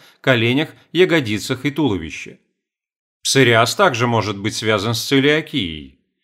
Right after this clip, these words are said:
Если вы или ваш врач подозреваете это заболевание, абсолютно необходимо пройти тестирование. Например, восемьдесят пять процентов взрослых людей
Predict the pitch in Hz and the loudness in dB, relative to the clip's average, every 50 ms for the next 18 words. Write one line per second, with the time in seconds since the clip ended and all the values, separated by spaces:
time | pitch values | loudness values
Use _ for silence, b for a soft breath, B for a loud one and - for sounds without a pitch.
0 | _ _ _ _ _ _ - 117 127 123 - 143 147 147 175 175 151 135 127 131 | _ _ _ _ _ _ 0 0 0 2 2 2 2 4 4 4 4 4 4 4
1 | 127 143 139 - - 147 156 160 147 135 - - - 113 120 107 120 131 147 156 | 4 2 2 0 -2 0 2 2 2 0 -2 -4 -4 -2 0 0 0 0 2 2
2 | 151 139 123 120 117 123 117 113 110 120 87 101 104 98 110 107 107 110 156 185 | 2 2 2 2 0 0 -2 -2 0 -2 -4 -4 -2 -2 0 0 2 2 2 2
3 | 170 135 101 82 b b b b b b - 131 127 - - 143 123 110 107 110 | 0 -2 -4 -6 b b b b b b -2 0 0 0 0 0 0 0 -2 -4
4 | 113 123 131 131 139 143 147 - - 190 190 147 143 117 104 104 - - 113 131 | -2 0 2 4 2 2 0 0 -2 -4 0 0 0 0 0 -2 0 0 0 0
5 | 139 135 - 107 98 - 117 117 113 - - 151 131 98 85 82 80 78 73 71 | 0 -2 -6 -8 -6 -6 -8 -8 -8 -6 -4 -4 -4 -4 -4 -8 -10 -12 -16 -18
6 | 69 _ _ _ _ _ _ _ _ _ _ - 110 113 113 123 135 135 143 151 | -20 _ _ _ _ _ _ _ _ _ _ -6 -6 -2 0 2 4 4 4 4
7 | 139 131 B B B B B B B 110 104 143 185 175 - 190 185 185 196 185 | 2 0 B B B B B B B 0 2 2 2 2 2 0 0 2 2 2
8 | - 196 185 - - 185 156 131 - - 120 123 123 - 151 139 131 127 104 92 | 0 0 0 2 2 2 2 2 2 0 -2 0 0 0 0 2 2 0 -2 -2
9 | 92 90 120 147 151 - - 127 117 120 123 123 117 135 147 131 107 B B | -2 0 2 2 2 0 -2 -4 -4 -2 -4 -2 0 2 2 2 2 B B